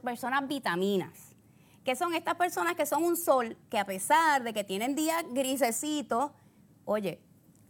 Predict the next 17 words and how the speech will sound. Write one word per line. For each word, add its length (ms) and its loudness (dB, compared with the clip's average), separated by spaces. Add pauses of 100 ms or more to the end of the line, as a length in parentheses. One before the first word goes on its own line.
están 480 -2
adelantadas, 720 0
han 260 4
evolucionado 1040 0
en 220 -6
términos 500 -6
emocionales, 1120 -6
espirituales, 1040 -2
mentales, 800 -2
y 100 -4
están, 300 -4
mira, 320 -4 (400)
ahí 320 2
bregando 460 -2
con 120 -2
la 120 2
vida. 260 -2